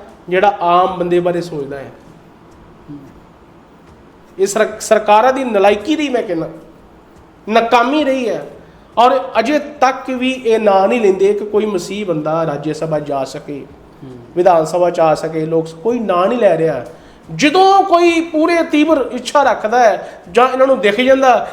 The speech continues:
Speaker 1: ਕਿ ਆਹ ਬੰਦਾ ਕੁਝ ਕਰ ਸਕਦਾ, ਉਹਦੇ, ਉਹਨੂੰ ਮਿਨੋਰਿਟੀ ਕਮਿਸ਼ਨ ਦਾ ਚੇਅਰਮੈਨ ਬਣਾ ਦਿੰਦੇ ਆ ਤੇ ਉਹਦੇ ਫੁੱਲ ਸਟਾਪ ਲਾ ਦਿੰਦੇ ਆ, ਉਹਦੇ, ਉਹਦਾ ਕੈਰੀਅਰ ਖਤਮ ਕਰ ਦਿੰਦੇ ਆ,
Speaker 2: ਹੂੰ।
Speaker 1: ਜਿਹੜੀ ਕਿ ਬਿਲਕੁਲ ਰੋਂਗ ਗੱਲ ਹੈ, ਗਲਤ ਗੱਲ ਹੈ।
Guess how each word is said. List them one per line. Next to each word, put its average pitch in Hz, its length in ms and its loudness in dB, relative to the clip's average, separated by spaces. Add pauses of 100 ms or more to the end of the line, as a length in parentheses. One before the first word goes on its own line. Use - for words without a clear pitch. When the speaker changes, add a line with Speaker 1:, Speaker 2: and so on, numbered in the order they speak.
(120)
Speaker 1:
ਕਿ 226 100 2
ਆਹ 254 140 4
ਬੰਦਾ 233 260 0
ਕੁਝ 220 160 2
ਕਰ 208 200 2
ਸਕਦਾ, 214 640 0 (200)
ਉਹਦੇ, 269 520 2 (440)
ਉਹਨੂੰ 294 280 4
ਮਿਨੋਰਿਟੀ 262 300 4
ਕਮਿਸ਼ਨ 247 220 -4
ਦਾ 233 60 -2
ਚੇਅਰਮੈਨ 220 400 0
ਬਣਾ 208 160 4
ਦਿੰਦੇ 156 280 -4
ਆ 131 40 -4
ਤੇ - 380 -12
ਉਹਦੇ 233 140 2
ਫੁੱਲ 208 220 0
ਸਟਾਪ 208 260 -2
ਲਾ 190 180 4
ਦਿੰਦੇ 190 300 -2
ਆ, 214 140 0 (220)
ਉਹਦੇ, 196 160 0
ਉਹਦਾ 208 140 4
ਕੈਰੀਅਰ 175 360 0
ਖਤਮ 170 320 -6
ਕਰ 156 100 -6
ਦਿੰਦੇ 127 340 -12
ਆ, - 20 -16
Speaker 2:
ਹੂੰ। 135 360 -20
Speaker 1:
ਜਿਹੜੀ 170 160 -8
ਕਿ 170 140 -10 (300)
ਬਿਲਕੁਲ 175 480 -6 (360)
ਰੋਂਗ 196 380 0
ਗੱਲ 170 180 2
ਹੈ, 143 220 -6
ਗਲਤ 247 200 0
ਗੱਲ 175 220 -2
ਹੈ। 123 160 -10